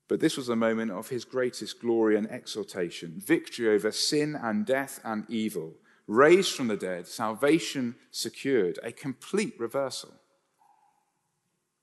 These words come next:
So perhaps the heading for this point should not so much be the Lord's salvation foretold,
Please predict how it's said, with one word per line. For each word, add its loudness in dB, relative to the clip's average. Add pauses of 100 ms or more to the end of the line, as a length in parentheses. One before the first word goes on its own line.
(220)
So 4
perhaps 2
the 2
heading 2
for -8
this 0
point 2
should -4
not 0
so -2
much -2
be -2
the 4
Lord's 4
salvation 0
foretold, -2